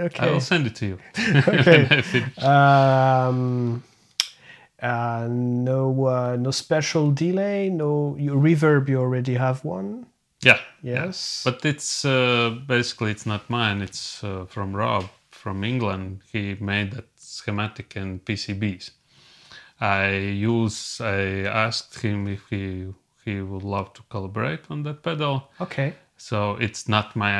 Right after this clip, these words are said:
Speaker 2: idea, not my P C B, but, uh, all the other layout and, uh, all the pedal, uh, is, uh, mine.
Speaker 1: What, what is P C B for people who, uh, don't know?
Speaker 2: P C B is, uh, uh,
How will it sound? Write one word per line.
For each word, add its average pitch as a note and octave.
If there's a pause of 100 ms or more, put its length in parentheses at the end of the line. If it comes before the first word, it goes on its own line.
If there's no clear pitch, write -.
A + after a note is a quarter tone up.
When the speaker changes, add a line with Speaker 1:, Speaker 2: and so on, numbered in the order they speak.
Speaker 2:
idea, C3+
not G#2
my G2+
P G#2+
C G#2+
B, C3+ (120)
but, G#2 (100)
uh, G2
all G2+ (240)
the G2+
other G2
layout C3+
and, G2
uh, G#2+ (200)
all G#2
the G2+
pedal, D3
uh, - (360)
is, G2+
uh, G2
mine. G2 (760)
Speaker 1:
What, D3+
what F3+
is G#3+
P -
C D3
B D3
for C#3+
people C3
who, C3
uh, B2+
don't -
know? D3+
Speaker 2:
P E3+
C B2+
B C#3+
is, A2+
uh, G#2 (480)
uh, G2